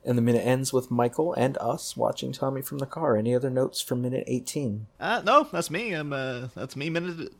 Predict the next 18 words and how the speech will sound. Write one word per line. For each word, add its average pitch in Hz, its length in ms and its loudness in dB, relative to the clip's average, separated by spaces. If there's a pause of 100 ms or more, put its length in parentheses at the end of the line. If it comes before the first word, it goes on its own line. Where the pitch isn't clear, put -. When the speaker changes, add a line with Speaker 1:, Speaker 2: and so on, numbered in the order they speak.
Speaker 2:
minuted 170 560 0
out, 180 320 -2 (240)
if 135 120 -12
you, 135 160 -8 (120)
if 131 100 -12
you 135 80 -6
will. 139 200 -6 (1600)
Speaker 1:
So, 110 240 0
Nye, 113 300 4
I'll 120 180 6
remind 107 320 2
the 113 60 -2
listeners, 120 380 0
how 104 120 0
can 110 140 -2
they 110 100 -2
stalk - 380 -2
you? 92 180 -4